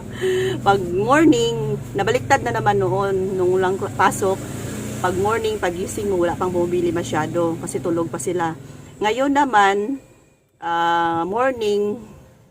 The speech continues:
marami nang bumibili, mga kape, itlog, ganyan, mga dilata. Pero, babawi naman yan pag tanghali na kasi wala na mga kabataan. So, yung mga benta nating biscuits,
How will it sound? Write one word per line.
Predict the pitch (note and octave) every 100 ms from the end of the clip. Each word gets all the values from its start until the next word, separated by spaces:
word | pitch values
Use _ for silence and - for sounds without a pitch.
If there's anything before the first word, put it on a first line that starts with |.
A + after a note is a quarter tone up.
| E3
marami | G3 G#3+ G#3+
nang | G3
bumibili, | E3+ E3+ E3+ E3 F3
mga | D3+ C#3
kape, | C#3 F#3+ G#3 F#3+ E3+
itlog, | - G3 F#3 F3+ D#3+
ganyan, | E3 E3 D#3+
mga | D3 C#3+
dilata. | D3 D#3 F#3 - D#3+ E3 - - - - - F#3
Pero, | F#3 F3 E3 E3 E3+ - - - - -
babawi | E3 E3+ E3+ F3+ F#3 F3
naman | F3+ E3+
yan | F3 E3 E3
pag | D#3+ D#3
tanghali | E3 D#3+ E3 E3+ E3+
na | E3+
kasi | - - E3
wala | D#3 D#3+
na | D#3+
mga | D#3+ D#3
kabataan. | D3+ D3+ D#3+ D#3 D3+ - D#3 D3+ D3 C#3+ D3 - _ -
So, |
yung | D#3+ D#3+ D#3+
mga | D#3+ D#3+ E3 D#3 D#3 D3
benta | D#3 E3 E3+ E3+
nating | E3 D#3+ D#3+ D3+
biscuits, | G#3+ D#4+ - - B3+ A#3+ A#3 A#3 A#3 A3+ - - -